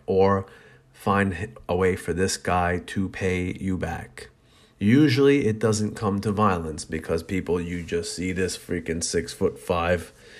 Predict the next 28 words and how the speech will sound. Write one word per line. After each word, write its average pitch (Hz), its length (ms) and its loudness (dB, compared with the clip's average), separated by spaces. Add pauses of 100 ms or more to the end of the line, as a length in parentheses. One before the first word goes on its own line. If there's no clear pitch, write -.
(440)
bearded 104 440 2
guy 95 200 4
at 90 120 2
your 87 100 -2
door, 95 280 6
you're 87 100 4
like, 85 200 -2
"Yeah, 80 420 -4 (300)
think 104 160 0
it's 101 120 0
time 92 280 0
to 85 80 -6
pay 85 260 0
up." 82 260 -6 (100)
But - 200 -4
sometimes 104 840 2 (540)
it - 480 2
does 92 320 4
go 90 520 2
to - 120 -2
blows, 92 640 2
sometimes 92 680 -2
it 90 120 -2
goes 87 280 0
to 95 120 -2
a 87 60 0
knife 87 300 -2
fight. 87 380 -2